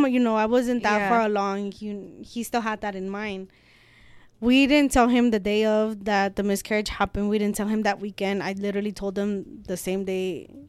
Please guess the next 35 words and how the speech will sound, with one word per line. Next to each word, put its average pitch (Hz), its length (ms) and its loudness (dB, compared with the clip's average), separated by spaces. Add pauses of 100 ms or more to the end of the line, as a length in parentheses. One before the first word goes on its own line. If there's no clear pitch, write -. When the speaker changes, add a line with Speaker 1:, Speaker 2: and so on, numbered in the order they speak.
(100)
Speaker 1:
Well, 247 260 6
I 247 120 2
didn't 285 140 6
even, 269 280 2 (260)
his, 247 440 2
my 247 200 2
man's 254 280 6
sentencing 269 460 0
was 240 120 0
on 220 100 0
a 208 40 -2
Wednesday. 269 720 2 (360)
I 214 100 2
didn't 240 140 2
get 247 100 2
him 262 140 4
until 220 220 -4
Friday. 185 500 -6 (240)
Speaker 2:
Okay. 196 220 -12
Speaker 1:
So 185 120 -4
that's 196 220 2
when 220 140 -2
I 202 80 -2
told 202 220 -6
him 208 260 -4
about 190 260 -2
Speaker 2:
That 202 60 -2
Speaker 1:
his 196 80 -2
Speaker 2:
Friday. 196 140 -6
Speaker 1:
dad 233 340 2
and 208 180 -4
then 190 380 -4 (400)
about 185 260 -2
the 190 80 -10
baby. 208 460 -4